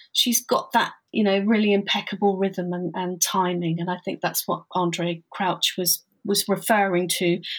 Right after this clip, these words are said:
um, uh, when he was talking about, you know, her sense of the bars and the time and the rhythm. Um, so, yes, that was something that,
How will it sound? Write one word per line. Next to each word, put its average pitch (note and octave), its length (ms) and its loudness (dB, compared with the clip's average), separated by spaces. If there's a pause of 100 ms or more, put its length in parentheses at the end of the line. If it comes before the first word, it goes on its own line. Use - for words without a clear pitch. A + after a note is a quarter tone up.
(200)
um, F3+ 580 2 (400)
uh, F#3 360 2
when F#3+ 180 0
he F#3+ 160 -2
was F#3+ 140 -2
talking F#3+ 360 0
about, F3+ 380 2
you F#3+ 80 4
know, F3 200 2
her F#3 160 0
sense - 420 2
of G3 100 -12
the G3 80 -2
bars F3 560 2
and F#3 100 -2
the F#3 100 -8
time E3+ 580 2
and E3+ 100 0
the F3+ 80 0
rhythm. E3+ 460 0 (500)
Um, F3+ 560 2 (460)
so, D4 520 2 (680)
yes, D#4 460 2
that F#4 200 4
was F4+ 220 4
something E4+ 380 6
that, - 180 0